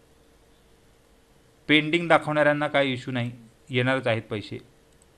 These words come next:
तुमचं फक्त बँक सेटिंग बघून घ्या. प्रिस्क्राईब्ड स्टायपेंड पर मंथ इथे टाकायचा नक्की. जो तुमच्या, आता बऱ्याच व्हिडिओमध्ये जो तुमच्या अकाउंटला आलेला आहे पंधराशे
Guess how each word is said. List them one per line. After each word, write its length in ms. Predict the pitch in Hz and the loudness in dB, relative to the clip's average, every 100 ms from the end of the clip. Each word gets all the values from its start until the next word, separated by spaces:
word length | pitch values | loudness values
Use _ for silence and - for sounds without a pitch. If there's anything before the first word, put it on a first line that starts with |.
| _ - | _ -8
तुमचं 320 | 120 123 120 | -6 -6 -6
फक्त 120 | 120 | -6
बँक 280 | 123 120 120 | 0 2 2
सेटिंग 280 | 120 117 127 | -2 -6 -4
बघून 240 | 139 117 | -2 -2
घ्या. 140 | 98 87 - _ _ _ _ _ _ _ _ _ _ _ _ _ _ _ _ _ _ _ _ - - _ _ _ _ | -4 -8 -12 _ _ _ _ _ _ _ _ _ _ _ _ _ _ _ _ _ _ _ _ -20 -20 _ _ _ _
प्रिस्क्राईब्ड 540 | 147 143 - 170 180 | -2 0 4 6 6
स्टायपेंड 480 | - 156 151 151 156 | 4 4 4 2 -2
पर 260 | - 151 147 | 0 0 2
मंथ 220 | 147 147 | 0 -4
इथे 260 | 135 123 135 | -6 -6 -2
टाकायचा 540 | 127 120 123 120 123 - | 0 0 -2 -2 -4 -6
नक्की. 440 | 127 120 120 - - - _ _ _ _ _ _ _ _ _ _ 117 | -8 -8 -10 -16 -18 -20 _ _ _ _ _ _ _ _ _ _ -2
जो 140 | 156 | 0
तुमच्या, 380 | 185 170 165 170 | 2 -2 2 4
आता 280 | 135 131 156 | 4 2 2
बऱ्याच 240 | 143 151 | 6 6
व्हिडिओमध्ये 380 | 156 156 151 139 | 4 0 -2 -4
जो 140 | 123 147 | -2 -4
तुमच्या 320 | 151 151 156 | -4 2 4
अकाउंटला 400 | 147 151 147 147 | 4 0 2 2
आलेला 340 | 127 131 127 | 2 2 2
आहे 100 | 120 | 2
पंधराशे 880 | 123 123 127 131 123 - 131 127 | 2 -2 0 0 -2 -4 -4 -4